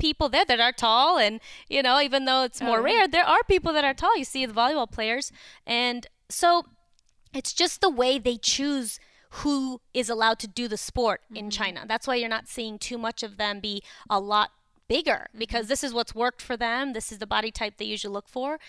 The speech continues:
Speaker 1: And every now and then you'll get a little bit of a different body type. Like there was a gymnast, Cheng Fei.
Speaker 2: Mm.
Speaker 1: She was a little more explosive and powerful, and she grew,
Speaker 2: Mm-hmm.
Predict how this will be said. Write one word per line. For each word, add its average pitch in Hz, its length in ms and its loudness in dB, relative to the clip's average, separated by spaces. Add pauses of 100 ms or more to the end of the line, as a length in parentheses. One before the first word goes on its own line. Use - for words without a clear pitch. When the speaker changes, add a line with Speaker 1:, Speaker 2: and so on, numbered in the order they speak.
(300)
Speaker 1:
And 403 140 -2
every 453 160 2
now 339 200 4
and 359 80 -2
then 330 120 2
you'll 294 140 2
get 294 160 4
a 269 60 4
little 262 260 2
bit 226 160 0
of 214 80 -2
a 208 80 -2
different 214 400 -4
body 208 220 0
type. 208 240 -8
Like 202 160 -6
there 208 100 -8
was 202 140 -8
a 202 40 -8
gymnast, 196 460 -10
Cheng 196 220 -4
Fei. 202 340 -2 (100)
Speaker 2:
Mm. 214 160 -14
Speaker 1:
She 202 200 -4
was 277 120 0
a 247 60 2
little 247 180 0
more 233 140 0
explosive 220 480 -4
and 202 120 -10
powerful, 208 500 0
and 190 120 -8
she 247 140 -2
grew, 220 500 2
Speaker 2:
Mm-hmm. 208 340 -16